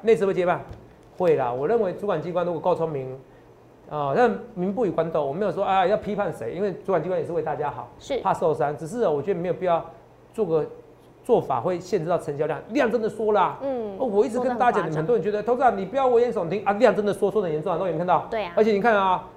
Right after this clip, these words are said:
Speaker 1: ，M S C I还三千亿，算很，很差欸。
Speaker 2: 是。
Speaker 1: M S C I成交率还算三千亿，
Speaker 2: 跟之前比真的差。
Speaker 1: 很差，对不对？
Speaker 2: 对。
Speaker 1: 所以我跟你讲，航运股快喷，航运股要看成交量，看成，
Speaker 2: 好。
Speaker 1: 成交量，看它成，成交量跟看我的点阅率最准，然后因为毕竟我是航运始祖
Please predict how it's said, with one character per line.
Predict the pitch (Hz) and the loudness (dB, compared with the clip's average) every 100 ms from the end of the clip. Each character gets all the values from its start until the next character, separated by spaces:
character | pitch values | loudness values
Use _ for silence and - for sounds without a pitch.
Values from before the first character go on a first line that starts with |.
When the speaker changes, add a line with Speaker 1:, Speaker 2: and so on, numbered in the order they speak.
| - | -10
Speaker 1:
，M | - 214 | -2 2
S | 240 220 | 2 0
C | 214 | 4
I | 214 208 | 4 6
还 | 185 | 4
三 | 202 202 | 4 2
千 | 196 220 | 0 -2
亿， | |
算 | 165 202 | 0 0
很， | 175 | 0
很 | - - 143 139 | -6 -8 -6 -6
差 | - 170 170 | 2 6 6
欸。 | 160 123 - | 4 0 -10
Speaker 2:
是。 | - 233 202 180 | -10 -6 -6 0
Speaker 1:
M | 202 | 2
S | 226 | 4
C | 220 | 2
I | |
成 | 214 208 | 2 2
交 | 208 | 2
率 | 202 | 4
还 | 170 | 2
算 | 196 196 | 0 -2
三 | 185 | -2
千 | 175 | -2
亿， | |
Speaker 2:
跟 | 156 | -2
之 | |
前 | |
比 | |
真 | |
的 | 170 | -2
差。 | 147 | -2
Speaker 1:
很 | 143 | 0
差， | |
对 | |
不 | 147 | 2
对？ | 151 127 - - 170 | 0 -2 -14 -12 0
Speaker 2:
对。 | |
Speaker 1:
所 | 240 | 4
以 | |
我 | |
跟 | 208 | 6
你 | 208 | 4
讲， | |
航 | 175 220 | 2 -4
运 | 214 | -4
股 | 165 | -2
快 | 185 | 0
喷， | 180 156 | 2 0
航 | 190 | 0
运 | 240 | -2
股 | 165 | 2
要 | 180 | 2
看 | 180 | 0
成 | 160 147 | -4 -2
交 | 156 | 0
量， | 147 120 - | 0 -4 -14
看 | - 185 | -6 -4
成， | 156 | 0
Speaker 2:
好。 | |
Speaker 1:
成 | 151 143 | 0 0
交 | 147 | 0
量， | 147 120 - - - - - | -2 -4 -12 -20 -20 -20 -4
看 | 214 | -4
它 | 196 190 | -2 -2
成， | 180 | -4
成 | 156 151 | -2 0
交 | 165 | 2
量 | 165 | 2
跟 | 160 175 | -2 -4
看 | 190 170 135 | -4 -4 -4
我 | 131 | -4
的 | 135 | -4
点 | 135 | -4
阅 | 139 147 | -2 -2
率 | 147 123 - 214 | -4 -8 -18 -4
最 | 208 | -2
准， | - 127 | -2 -4
然 | 131 | -2
后 | 156 | -2
因 | |
为 | 190 | -2
毕 | 196 | -2
竟 | 180 185 | -6 -4
我 | 143 | -4
是 | 135 | -4
航 | 175 143 | -4 -4
运 | 180 | -6
始 | 160 156 | -8 -10
祖 | 143 135 | -8 -10